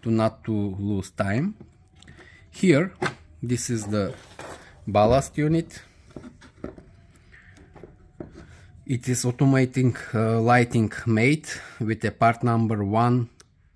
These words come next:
three hundred and seven, three hundred twenty-nine, zero eight six. Zero eight six Litronic four point one D is the ballast unit that Mazda six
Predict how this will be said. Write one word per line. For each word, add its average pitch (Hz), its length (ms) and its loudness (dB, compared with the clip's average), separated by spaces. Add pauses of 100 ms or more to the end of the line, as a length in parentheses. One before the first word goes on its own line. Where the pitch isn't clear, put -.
three 110 140 0
hundred 104 480 -2
and 90 160 -4
seven, 123 640 0
three 104 160 -2
hundred 101 460 -2 (540)
twenty-nine, 110 840 0 (420)
zero 120 500 2 (680)
eight 113 280 -2
six. - 560 -4 (1300)
Zero 160 260 4
eight 123 240 2
six - 440 -4
Litronic 110 600 -2 (180)
four 120 320 0
point 104 440 -2
one 98 300 0
D 117 320 0 (360)
is 120 260 0
the 120 380 2 (720)
ballast 120 420 2
unit 110 340 -2
that 104 220 -2
Mazda 104 340 -2
six - 460 -8